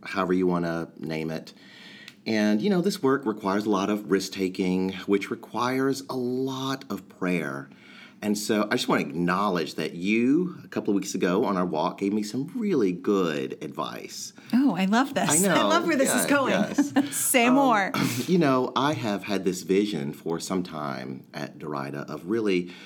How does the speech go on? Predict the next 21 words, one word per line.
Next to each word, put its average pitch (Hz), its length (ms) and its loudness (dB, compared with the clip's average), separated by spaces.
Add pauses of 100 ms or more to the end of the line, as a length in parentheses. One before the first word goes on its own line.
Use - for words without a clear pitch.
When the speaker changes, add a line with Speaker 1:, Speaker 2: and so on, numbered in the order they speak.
(220)
Speaker 1:
uh, 78 260 -6 (240)
kind 113 140 -6
of 101 100 -4
planting 117 440 -2
a 104 60 2
church 107 420 -2
within 90 260 -2
a - 60 -2
church. - 580 -4 (300)
I've - 60 -12
had 117 100 -2
this 107 160 0
vision 107 320 2
of 92 140 -2
something 95 320 -2
called 82 400 -4
Greenhouse 90 480 0
Community 82 360 -6
Church, 73 680 -8
and, 71 560 -10
um, 71 380 -10